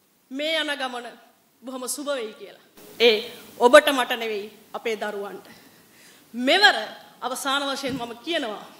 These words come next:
මෙවර බෙදන හාල් විස්සෙන්, මෙවර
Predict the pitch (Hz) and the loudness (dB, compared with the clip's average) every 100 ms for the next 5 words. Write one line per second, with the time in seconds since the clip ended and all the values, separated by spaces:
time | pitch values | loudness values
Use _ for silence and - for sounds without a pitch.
0 | - - - - - _ _ _ _ _ | -20 -20 -20 -20 -20 _ _ _ _ _
1 | _ _ 233 302 349 359 359 320 311 302 | _ _ 2 6 8 8 8 6 2 0
2 | - 311 339 330 320 - 330 294 190 - | 0 2 2 2 -2 0 0 0 -2 -12
3 | - - - _ - 269 320 | -20 -20 -20 _ -4 0 2